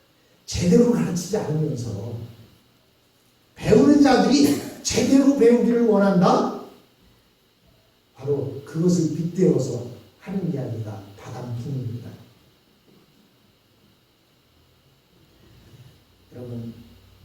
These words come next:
그래서 여러분들은 말씀을 전하는 자들을 위해서 기도를 많이 해야 합니다. 말씀을 전하는 저나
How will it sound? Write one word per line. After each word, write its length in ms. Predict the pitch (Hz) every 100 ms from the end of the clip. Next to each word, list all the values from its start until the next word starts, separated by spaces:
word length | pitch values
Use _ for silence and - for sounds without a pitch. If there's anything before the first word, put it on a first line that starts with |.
| - - _ _ _ _ _ _ - - _ _ _ _
그래서 360 | - - 180
여러분들은 640 | 165 143 135 123 139 - - - _ _ _ _ _ _ _
말씀을 440 | - 135 127 156 147
전하는 380 | 113 135 139 135
자들을 460 | 123 120 120 117
위해서 420 | 113 110 127 127 123 - - _ _ _
기도를 340 | - 131 123 117
많이 440 | - - 196 143
해야 120 | 110
합니다. 260 | 107 110 - - - _ _ _ _ _ _ _ _ _ _ _ _ _ _ _ _ _ _ _ _
말씀을 520 | 131 143 185 160 151
전하는 500 | 135 143 139 139 139
저나 560 | 127 135 131 131 107